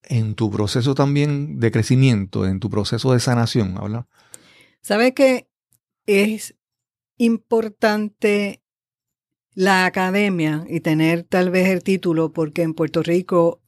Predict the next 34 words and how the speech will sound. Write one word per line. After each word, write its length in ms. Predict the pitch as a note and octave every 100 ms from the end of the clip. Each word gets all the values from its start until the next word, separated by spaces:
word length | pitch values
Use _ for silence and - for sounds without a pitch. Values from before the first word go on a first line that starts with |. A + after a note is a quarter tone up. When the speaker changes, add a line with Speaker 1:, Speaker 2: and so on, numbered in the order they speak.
| -
Speaker 2:
los 240 | E3+ E3
títulos 640 | E3+ E3 F#3 F3+ F3+ F3 - _ _ _ _ _ _ -
llaman 380 | E3 D#3+ E3+ F3
mucho 280 | F3 F3
la 100 | E3
atención. 380 | E3 E3+ E3+ -
Speaker 1:
Claro, 240 | G2+ F#2+ F#2+
claro. 240 | A2+ F2 G2 -
Speaker 2:
Y 80 |
sobre 240 | G3 F#3+ F#3+
todo, 240 | A3 A3
si 140 | G3+ E3+
vas 420 | E3 F3+ G3+ G3+ -
a, 120 | F#3+
a 40 |
dar 280 | F#3 F#3+ F#3+
consejería, 840 | - G3+ F#3+ F#3+ F#3+ G3 E3+ D#3+ - _ _ _ _
más 160 | E3 E3
vale 200 | F3+ G3
que 100 | F#3+
tengas 220 | F#3+ F#3
una 160 | F3+ F3
licencia. 580 | E3+ G#3 D4+ E3+ C#3+ _ _ -
Speaker 1:
Ujú. 300 | D3+ D3 C#4+ -
Speaker 2:
Así 300 | E3+ F#3+ F3+
que, 340 | F#3+ F3+ - _ _ _ -
eh, 420 | E3+ E3+ E3+ E3+ - _ -
una, 880 | G3+ A3 A#3 A#3 A3+ A3+ A3+ A3 - - - -
un 160 | G#3+ A3
paso 560 | - A#3 A#3 - A3+ -
estratégico 880 | - - F#3 - F#3 G3 - C#3 - -
y 120 | D#3+
sabio 480 | - F3+ D3 C#3 - - - - _
fue 460 | - F3 F3 F#3